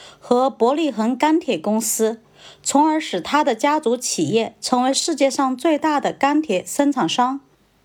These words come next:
还有一个名为 Wipro 的印度I T服务公司，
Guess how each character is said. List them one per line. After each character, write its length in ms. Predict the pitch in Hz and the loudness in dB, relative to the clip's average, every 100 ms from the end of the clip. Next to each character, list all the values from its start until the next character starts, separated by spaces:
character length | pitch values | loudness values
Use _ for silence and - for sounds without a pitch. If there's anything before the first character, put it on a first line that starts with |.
| _ | _
还 160 | - 285 | 0 2
有 160 | 339 254 | 4 0
一 160 | 214 | -2
个 280 | 247 294 254 | 0 2 2
名 280 | 240 240 269 | 0 0 0
为 120 | 233 | 0
Wipro 800 | 240 277 349 370 - 262 220 185 | 0 0 0 -4 0 2 2 0
的 220 | 196 185 | 0 -2
印 260 | - 311 269 | 2 0 2
度 140 | 262 | 0
I 240 | 247 247 277 | 0 0 0
T 240 | - 294 | 0 -2
服 240 | 294 202 | 0 0
务 20 | 226 | 0
公 240 | 233 240 | 0 -4
司， 380 | 233 - 240 | -4 0 0